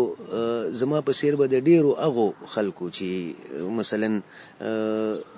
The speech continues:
په م-، مذهبي لحاظ هم دې ته عقیدت نه لري که نه، دې ورځې ته، او نه یې لمانځي، نو یو قسم په زړه کې به یې خراش وي. ځکه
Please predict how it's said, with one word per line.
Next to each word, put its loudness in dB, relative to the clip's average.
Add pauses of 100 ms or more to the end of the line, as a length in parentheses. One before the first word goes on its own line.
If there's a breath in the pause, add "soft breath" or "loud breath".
(300)
په 2
م-، 2 (160)
مذهبي 4
لحاظ 4
هم 2 (220)
دې 4
ته 4 (200)
عقیدت 2
نه 4
لري 2
که -4
نه، 0 (200)
دې 0
ورځې 2
ته، -6 (440 loud breath)
او 6
نه 4
یې 4
لمانځي، 0
نو 0
یو 2
قسم -2
په 0
زړه 2
کې -4
به -2
یې -4
خراش -2
وي. -10 (120)
ځکه -2